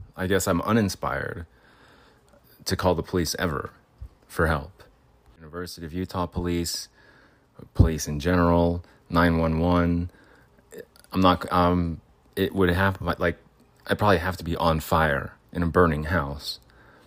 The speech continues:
probably on the verge of death, in order to call nine one one ever again. I don't like the police. I hate police. I've said this many times on this ep-, on this podcast, many times that,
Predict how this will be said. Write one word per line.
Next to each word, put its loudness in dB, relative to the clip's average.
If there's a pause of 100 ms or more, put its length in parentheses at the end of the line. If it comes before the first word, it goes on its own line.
(440)
probably 2 (240)
on -12
the -4
verge 0
of -6
death, 0 (880)
in 0
order 0
to -8
call -2
nine -2
one -4
one -6
ever 0
again. -4 (420)
I -12
don't -10
like -12
the -20
police. -18 (200)
I -2
hate -2
police. -12 (380)
I've 0
said 2
this 0
many 2
times -4 (580)
on -4
this -2
ep-, -6
on -4
this -4
podcast, -2 (420)
many 6
times -4
that, -8